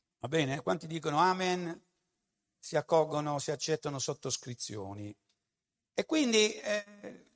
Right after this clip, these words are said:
viene dato questo regalo e la moglie vede che il marito, invece di mettersi il Rolex che lei ha regalato,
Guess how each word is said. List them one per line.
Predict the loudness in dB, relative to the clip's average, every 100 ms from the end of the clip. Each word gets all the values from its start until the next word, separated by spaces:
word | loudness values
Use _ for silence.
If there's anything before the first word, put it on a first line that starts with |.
| _
viene | -6 -2 4
dato | 4 2
questo | -2 -4 -2
regalo | -2 0 0 0 -2 -4
e |
la | -4 -2
moglie | -2 -2 -4
vede | -6 -4 -6
che | -4 -4 -4
il | -8
marito, | -8 -8 -8 -6 -6 -8 _ _ _ _ _
invece | -6 -4 -6 -6
di | -2
mettersi | -2 -2 -4 -6 -6
il | -8 -6 -8 -8 -2
Rolex | 0 2 0 -2 -6
che | -4 -4
lei | -2
ha | -2
regalato, | 0 2 4 2 0 -8